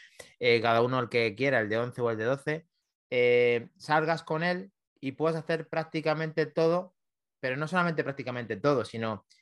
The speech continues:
eh, puedes hacer funciones de escritorio,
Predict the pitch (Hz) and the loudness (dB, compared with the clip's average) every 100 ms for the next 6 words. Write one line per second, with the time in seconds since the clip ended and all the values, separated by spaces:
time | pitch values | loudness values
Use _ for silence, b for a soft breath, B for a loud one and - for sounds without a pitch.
0 | b b _ _ - 127 123 151 147 131 | b b _ _ 2 2 4 2 2 0
1 | 113 - _ _ 135 135 156 170 175 170 | -2 -6 _ _ -6 0 2 2 2 -2
2 | 131 131 113 98 | 0 0 0 -6